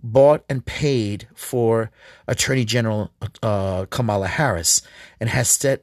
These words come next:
steadfastly refused to enforce the laws against the baby body parts trafficking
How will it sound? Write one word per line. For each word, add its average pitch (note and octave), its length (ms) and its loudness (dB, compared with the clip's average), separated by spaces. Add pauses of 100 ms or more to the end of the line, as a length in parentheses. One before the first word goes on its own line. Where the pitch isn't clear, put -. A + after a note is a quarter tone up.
steadfastly B2+ 800 0
refused D#3 680 0
to C#3+ 120 0
enforce C3 460 0
the B2 80 -4
laws B2 320 0
against B2 480 -2
the A#2+ 60 -2
baby A#2 520 -2 (420)
body B2+ 320 2
parts G#2+ 400 -2
trafficking - 760 -4